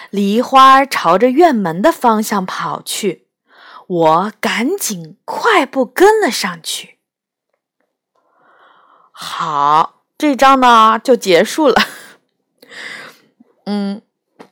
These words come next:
虽然没有确定的知道小雨的爸爸妈妈怎么样了，但是我们有一个信息点可以确定，就是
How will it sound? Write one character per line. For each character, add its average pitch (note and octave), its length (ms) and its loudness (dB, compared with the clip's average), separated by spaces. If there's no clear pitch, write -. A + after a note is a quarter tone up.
虽 F#4 240 4
然 F4+ 200 6
没 C#4+ 220 2
有 G#3 500 2
确 - 360 0
定 C#4+ 160 -4
的 A3 140 0
知 A3+ 240 -4
道 G3+ 460 2
小 F3+ 400 0
雨 G#3 180 -2
的 E3 120 -4
爸 G3+ 160 2
爸 F3 160 0
妈 F#3+ 260 4
妈 F3 360 0
怎 D3 160 -10
么 C#3+ 80 -20
样 F#3 280 -2
了， D3+ 260 -6
但 G3 200 -4
是 E3+ 240 -8
我 D3+ 220 -6
们 D#3+ 100 -10
有 G3+ 160 -2
一 C#3+ 100 -12
个 G#3+ 120 -2
信 D4 240 -6
息 D#4+ 180 -4
点 G#3+ 220 -6
可 - 160 -10
以 C#3+ 80 -12
确 D3 200 -12
定， D3+ 200 -12
就 E3 100 -8
是 D#3+ 260 -10